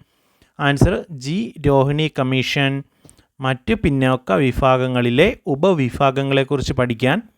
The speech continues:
കേന്ദ്ര സർക്കാർ നിയോഗിച്ച കമ്മീഷനാണ് ജി രോഹിണി കമ്മീഷൻ. മിന്നുമണി ഏത് കായിക മത്സരവുമായി ബന്ധപ്പെട്ടിരിക്കുന്നു? ഓപ്ഷൻസ് ക്രിക്കറ്റ്, ടെന്നീസ്,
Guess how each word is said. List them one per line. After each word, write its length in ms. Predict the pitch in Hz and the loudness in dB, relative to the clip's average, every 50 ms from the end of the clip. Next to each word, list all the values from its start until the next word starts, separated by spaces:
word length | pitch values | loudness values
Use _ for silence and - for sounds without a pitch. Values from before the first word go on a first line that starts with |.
| _ _ _ _ _ _ - | _ _ _ _ _ _ 0
കേന്ദ്ര 380 | 147 147 156 170 180 190 214 220 202 - | 2 2 2 2 0 0 0 0 0 0
സർക്കാർ 320 | 165 139 135 - 156 147 143 135 135 | 0 0 0 2 2 2 2 2 0
നിയോഗിച്ച 400 | 131 131 131 131 135 127 - 160 - | 0 -2 -2 -2 -2 -2 -2 -2 -2
കമ്മീഷനാണ് 600 | 139 131 131 135 127 - - 147 143 135 143 180 240 254 214 151 123 123 | -2 -4 -4 -4 -4 -4 -4 -4 -2 -2 -2 -2 -4 -4 -6 -10 -6 -2
ജി 140 | 135 175 208 247 - - _ _ _ _ _ - | 0 0 0 0 -2 -6 _ _ _ _ _ 4
രോഹിണി 420 | 131 127 127 123 - 143 139 139 139 - - | 6 6 6 4 2 0 -2 -2 -2 -2 -2
കമ്മീഷൻ. 540 | 127 127 131 127 120 - - 139 131 127 131 131 131 139 - _ _ _ _ _ _ 170 165 | -2 -2 -2 -2 -4 -2 -2 -2 -2 -2 -2 -6 -8 -12 -14 _ _ _ _ _ _ 2 4
മിന്നുമണി 640 | 170 175 180 190 196 208 208 196 175 151 151 160 185 190 - - 165 160 | 4 4 4 4 6 6 6 6 6 4 4 2 -2 -4 -2 0 4 4
ഏത് 200 | 165 180 196 202 226 - - | 6 6 6 4 2 0 0
കായിക 340 | 175 160 160 160 156 160 185 196 190 156 | 0 2 2 2 2 0 0 0 0 0
മത്സരവുമായി 680 | 147 147 131 - - 165 165 165 156 151 151 160 185 196 180 | 0 0 2 2 2 4 4 2 2 2 0 0 -2 0 0
ബന്ധപ്പെട്ടിരിക്കുന്നു? 840 | 160 147 143 135 127 - 143 123 135 131 139 127 139 143 143 143 139 143 - - - 151 147 | 0 0 0 0 0 0 -2 -2 -2 -4 -4 -2 -2 -2 -2 -2 -2 -4 -4 -2 2 2 2
ഓപ്ഷൻസ് 420 | 139 - - 151 143 131 - 202 202 196 - | 2 2 0 -4 -4 -2 -2 -2 -4 -2 -4
ക്രിക്കറ്റ്, 420 | 143 135 123 - 156 147 135 185 185 - | -8 -6 -4 -2 -2 0 0 0 0 0
ടെന്നീസ്, 420 | 165 147 139 139 139 135 - - | 0 0 2 2 2 2 2 2